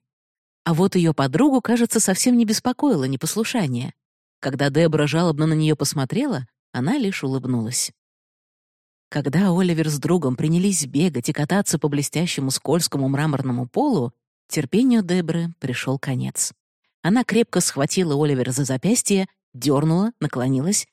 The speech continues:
и, стиснув зубы, произнесла: «Прекрати немедленно!» Потом посмотрела на другую маму, которая все это видела,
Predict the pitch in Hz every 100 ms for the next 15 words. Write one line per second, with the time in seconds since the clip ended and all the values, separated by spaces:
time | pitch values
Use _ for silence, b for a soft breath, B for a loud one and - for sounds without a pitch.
0 | _ _ 165 - - 202 165 135 135 175
1 | 208 190 151 143 165 - 233 175 - _
2 | _ - 165 160 - 165 - - 269 202
3 | 220 220 135 139 139 139 135 _ _ _
4 | _ _ _ _ _ _ _ _ - 160
5 | 254 269 220 185 180 220 202 175 156 151
6 | 151 143 151 294 175 139 139 131 131 -
7 | 156 127 139 147 139 131 131 -